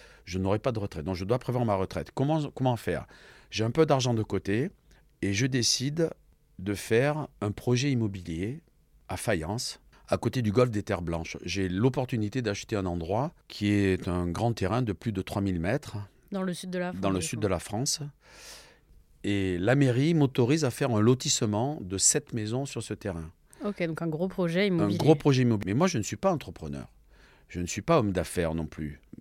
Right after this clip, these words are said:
Speaker 1: Et je m'improvise un peu comme homme d'affaires et, et comme entrepreneur. À ce, à cet effet, je, je m'associe avec un, un, un ami, il faut le dire, c'était un ami,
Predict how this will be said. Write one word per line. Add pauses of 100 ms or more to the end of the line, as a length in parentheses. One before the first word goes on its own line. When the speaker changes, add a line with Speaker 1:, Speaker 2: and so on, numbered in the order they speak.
(360)
Speaker 1:
Et
je
m'improvise
un
peu
comme
homme
d'affaires
et,
et
comme
entrepreneur. (1040)
À
ce,
à
cet
effet,
je,
je
m'associe
avec
un, (200)
un, (640)
un
ami,
il
faut
le
dire,
c'était
un
ami,